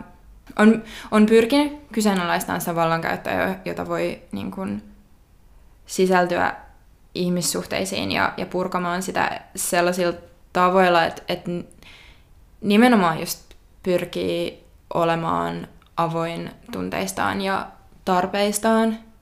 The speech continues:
sellaisissakin tilanteissa, joissa se tuntuu siltä, että se on, äm, hirveän epävarmaa, että miten se toinen reagoi siihen. Ja se on mulle erityisen tärkeää sen takia, koska mulla on tosi paljon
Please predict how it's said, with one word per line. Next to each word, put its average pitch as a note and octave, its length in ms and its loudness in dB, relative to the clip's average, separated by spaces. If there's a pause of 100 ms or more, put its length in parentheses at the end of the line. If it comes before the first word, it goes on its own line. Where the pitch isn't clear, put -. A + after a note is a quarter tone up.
(120)
sellaisissakin F#3 720 2
tilanteissa, F3+ 640 2
joissa E3+ 320 -2
se F3 120 -6
tuntuu E3 520 -6
siltä, F3+ 420 -4
että F#3+ 200 -8
se F#3 140 -4
on, F#3+ 240 -4 (1400)
äm, F3+ 640 -6 (800)
hirveän F3 340 0
epävarmaa, F#3 520 -2
että F#3+ 120 -2
miten F#3+ 140 0
se F#3+ 100 2
toinen F#3+ 360 -2
reagoi G3 460 -4
siihen. G3+ 480 -4 (380)
Ja F#3 80 2
se F#3+ 120 6
on G3+ 260 6 (340)
mulle G3+ 380 8
erityisen F#3 420 0
tärkeää F3 420 -2
sen E3+ 180 -6
takia, B3 340 -2
koska - 680 -2
mulla E3+ 260 -4
on E3+ 300 -6 (760)
tosi F#3+ 200 -2
paljon F#3+ 400 4